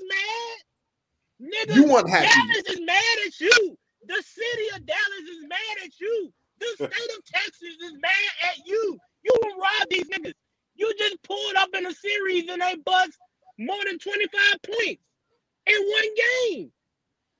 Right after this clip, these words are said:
Speaker 1: You mad? They want you to score. They give you the ball. They want you to score. They want K P to be, bruh, if K P don't do shit, Dallas don't go nowhere.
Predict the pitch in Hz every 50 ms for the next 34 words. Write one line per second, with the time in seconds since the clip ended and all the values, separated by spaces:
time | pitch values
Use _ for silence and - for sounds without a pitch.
0 | _ _ _ _ _ _ _ _ 381 359 415 466 508 494 480 480 480 480 494 508
1 | 523 523 494 - _ _ _ _ _ - - 403 466 480 466 440 427 453 494 466
2 | - 453 466 440 381 - _ - 381 381 370 302 214 - - _ _ _ _ _
3 | _ _ - 330 392 392 320 349 427 453 440 427 466 554 - - 453 480 480 453
4 | 370 381 427 403 359 349 349 359 - - - 381 349 330 311 _ _ _ _ _
5 | - 269 247 180 - - _ _ _ _ - 233 311 370 339 311 302 311 330 359
6 | 370 349 - - 285 294 285 262 - 285 302 269 254 247 277 277 262 _ _ _
7 | _ _ _ _ _ 208 240 277 226 156 - _ _ _ - 214 220 - - 294
8 | 320 339 - 330 381 381 381 359 339 311 - 349 349 311 - - 349 330 294 226
9 | 185 262 285 285 277 254 220 262 262 269 269 262 247 247 240 233 233 208 151 117